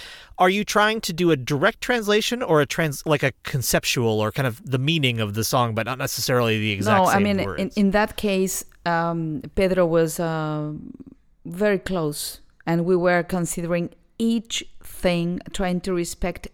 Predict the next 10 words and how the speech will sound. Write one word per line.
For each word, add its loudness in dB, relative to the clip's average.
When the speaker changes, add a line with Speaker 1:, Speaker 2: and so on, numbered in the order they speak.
Speaker 2:
exactly -4
what -2
she, 0
but 0
not 2
losing, 2
you 0
know, -2
the, 0
the, -8